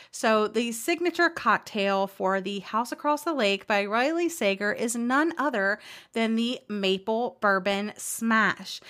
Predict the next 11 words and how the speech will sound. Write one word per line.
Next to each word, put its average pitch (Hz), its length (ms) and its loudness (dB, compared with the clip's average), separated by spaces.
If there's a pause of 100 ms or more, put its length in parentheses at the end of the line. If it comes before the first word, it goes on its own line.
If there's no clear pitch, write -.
(240)
It's 220 160 -2
a 220 60 -2
simple 254 340 0
recipe 247 800 2
with 180 240 -4
few 233 260 -4
ingredients. 233 960 0
Check 196 340 0
the 277 100 -2
show 233 300 0
notes, 214 600 2